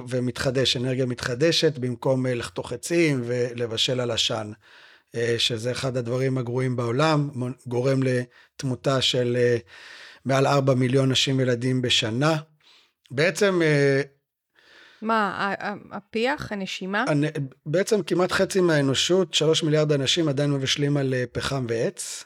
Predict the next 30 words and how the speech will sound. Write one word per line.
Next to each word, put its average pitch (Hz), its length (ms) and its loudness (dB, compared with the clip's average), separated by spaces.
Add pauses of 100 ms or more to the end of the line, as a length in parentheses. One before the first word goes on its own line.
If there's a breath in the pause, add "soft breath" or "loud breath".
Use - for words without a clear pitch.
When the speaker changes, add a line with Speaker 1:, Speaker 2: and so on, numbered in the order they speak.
(120)
Speaker 1:
ו-, 113 960 -4
וזבל 107 460 -6
בעלי 110 240 -6
חיים, 156 420 -2
וזה 120 220 -6
גורם 123 420 0 (100)
כ-, - 60 -8
לתמותה 127 560 -4
של 127 260 -2
כארבע 135 460 -4
מיליון 123 380 -2
נשים 123 260 -2
וילדים 120 320 -4
בשנה. 117 540 -4 (440 soft breath)
זה 123 80 -4
בעצם 151 280 2
גורם 143 380 2
השני 139 360 0
בעולם 135 460 0
לתמותת 127 480 -4
ילדים 123 280 -2
מתחת 120 420 -6
לגיל 110 240 -8
חמש. 120 480 -4
Speaker 2:
מה 247 140 -4
אתה 294 80 -8
Speaker 1:
בעצם 160 240 2
Speaker 2:
אומר? 147 120 2
Speaker 1:
בישול 156 240 2
מזון. 131 520 0